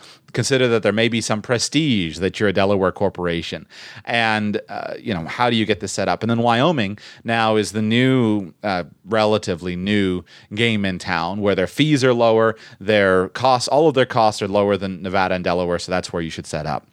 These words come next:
But there are a number of myths about in, in this area. And I want to talk about a couple of them and then talk about some ways and reasons why you would choose one of these states when establishing an entity. And this is where it all goes back to why.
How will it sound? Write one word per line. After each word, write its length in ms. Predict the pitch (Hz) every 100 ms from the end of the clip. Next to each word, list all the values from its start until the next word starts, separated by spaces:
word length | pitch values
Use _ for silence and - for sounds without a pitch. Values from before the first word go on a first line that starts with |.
| _ _ _ _ _ - -
But 120 | 131
there 100 | 151
are 40 |
a 40 | 156
number 220 | 208 214
of 100 | 123
myths 420 | 131 131 - - -
about 440 | 92 95 95 - -
in, 220 | 104 101
in 180 | 104 98
this 180 | 92 -
area. 380 | 87 65 58 - - - - -
And 400 | 120 127 123 120
I 60 | 120
want 200 | 135 127
to 60 |
talk 220 | 165 190 -
about 200 | 120 101
a 40 |
couple 280 | - 131 123
of 120 | 95
them 180 | 82 90
and 60 |
then 80 | 120
talk 260 | 117 143 151
about 320 | 139 123 - - -
some 220 | - 135 117
ways 400 | 120 131 147 143
and 180 | 127
reasons 380 | 107 104 98 85
why 200 | 98 95
you 200 | 98 104
would 340 | 95 131 151 101
choose 640 | - 95 82 80 78 - - _ _ _ _ _
one 180 | 104 113
of 60 | 101
these 160 | 95
states 360 | - 101 95 -
when 120 | 95
establishing 540 | - 90 85 87 92
an 60 | 80
entity. 300 | 113 98 82
And 80 | 82
this 100 | 101
is 80 | 104
where 240 | 104 98
it 100 | -
all 180 | 92 107
goes 160 | 107
back 260 | - 85 82
to 120 | -
why. 480 | 107 101 117 85 -